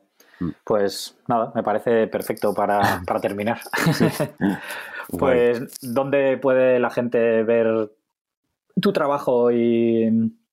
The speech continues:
Speaker 2: y lo que vas haciendo, que es en tu web e Instagram, supongo, ¿no?
Speaker 1: Sí, sobre todo Instagram, que,
Speaker 2: Ujú.
Speaker 1: Ahí lo muevo,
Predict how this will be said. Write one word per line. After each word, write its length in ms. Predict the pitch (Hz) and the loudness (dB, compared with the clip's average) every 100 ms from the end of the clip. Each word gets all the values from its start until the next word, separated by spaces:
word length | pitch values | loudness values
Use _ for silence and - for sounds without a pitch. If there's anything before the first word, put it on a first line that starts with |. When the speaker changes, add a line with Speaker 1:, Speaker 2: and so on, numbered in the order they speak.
| _ | _
Speaker 2:
y 40 | 131 | 0
lo 120 | 127 | 2
que 80 | 123 | 0
vas 120 | 120 | 0
haciendo, 360 | 117 117 107 | -2 -2 0
que 100 | 110 | 0
es 260 | 107 - - | 0 -4 -6
en 600 | 127 107 101 101 104 101 - _ - | 0 2 2 2 0 -4 -10 _ -2
tu 120 | 113 | 2
web 220 | 120 120 | 2 2
e 120 | 110 | 0
Instagram, 460 | 120 127 104 104 101 | 0 0 -2 -2 -2
supongo, 340 | 104 120 98 | -2 -2 -2
¿no? 160 | 147 - - | -4 -8 -8
Speaker 1:
Sí, 440 | - 139 117 113 110 | -2 0 2 0 -2
sobre 240 | 98 87 | -4 -2
todo 540 | 101 104 101 95 92 - | -2 0 0 0 -4 -4
Instagram, 540 | 107 - - 123 185 - - | -6 -2 -2 -2 -6 -14 -12
que, 260 | - - - 80 | -4 -2 -2 -2
Speaker 2:
Ujú. 200 | 160 160 - _ _ _ _ _ | -2 -2 -6 _ _ _ _ _
Speaker 1:
Ahí 180 | 82 80 | -4 -2
lo 120 | 82 | 0
muevo, 720 | 82 85 82 82 82 82 80 | 0 0 0 0 -2 -6 -10